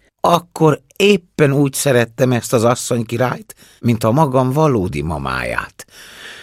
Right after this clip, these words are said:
Pedig azt nagyon szerettem, nyugossza örök álmát, amilyen jó volt a sírban szegény.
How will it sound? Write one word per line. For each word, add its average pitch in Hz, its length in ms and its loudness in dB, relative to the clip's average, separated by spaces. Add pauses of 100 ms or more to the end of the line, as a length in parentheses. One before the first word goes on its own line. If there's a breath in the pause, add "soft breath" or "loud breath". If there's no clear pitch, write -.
(220 loud breath)
Pedig 113 260 0
azt 107 200 0
nagyon 110 260 0
szerettem, 90 680 -6 (160)
nyugossza 95 460 -2
örök 87 300 -2
álmát, 85 500 -4
amilyen 85 320 -2
jó 80 260 -4
volt 78 360 -8
a 78 40 -4
sírban 73 560 -8
szegény. 82 680 -10